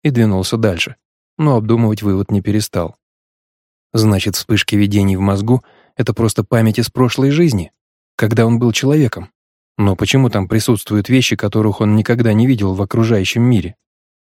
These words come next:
Это сбивало с толку. Но Умнок чувствовал, что на верном пути. Нужно только продолжать умнеть.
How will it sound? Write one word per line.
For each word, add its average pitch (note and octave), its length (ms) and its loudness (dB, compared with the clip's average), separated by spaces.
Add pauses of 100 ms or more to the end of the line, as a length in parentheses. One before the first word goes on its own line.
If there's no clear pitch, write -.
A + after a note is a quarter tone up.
(160)
Это C3 200 -2
сбивало G#2 460 0
с - 100 -6
толку. - 380 -4 (460)
Но B2+ 240 0
Умнок A2+ 300 0
чувствовал, G2+ 460 -4
что G#2 200 -4
на A2 140 2
верном F#2+ 380 -2
пути. - 360 -6 (540)
Нужно F#2 300 -4
только F#2+ 260 -4
продолжать A2 540 0
умнеть. B2+ 360 0